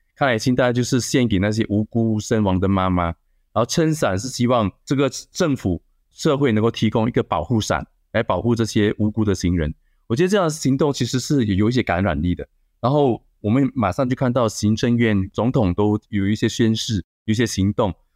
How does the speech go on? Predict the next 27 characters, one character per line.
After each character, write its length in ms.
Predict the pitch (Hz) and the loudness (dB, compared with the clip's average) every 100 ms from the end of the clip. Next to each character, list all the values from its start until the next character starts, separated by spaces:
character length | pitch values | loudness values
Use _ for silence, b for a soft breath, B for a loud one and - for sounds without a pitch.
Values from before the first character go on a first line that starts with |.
| _ | _
我 100 | 113 | -2
觉 80 | 156 | 0
得 40 | |
这 100 | 165 | 2
些 80 | 165 | 2
事 140 | 156 | 0
情 180 | 156 117 | 0 0
是 160 | 120 135 | 2 0
会 140 | 127 | 0
推 180 | - 107 | 0 0
动 160 | 117 101 | 0 0
的， 80 | |
因 60 | 127 | 2
为 180 | 135 104 _ _ _ | 2 0 _ _ _
这 80 | 135 | -4
些 160 | 123 120 | 0 0
是 100 | 120 | 0
选 260 | - 78 | 0 -2
票， 240 | 78 90 78 | 0 -2 -4
哎， 80 | - - _ _ _ | -6 -18 _ _ _
我 60 | 98 | -2
觉 100 | 123 | 0
得 80 | |
会 100 | 120 | 2
有 60 | 110 | 2
改 160 | 82 73 | 0 -2
变。 280 | - 73 | 0 -2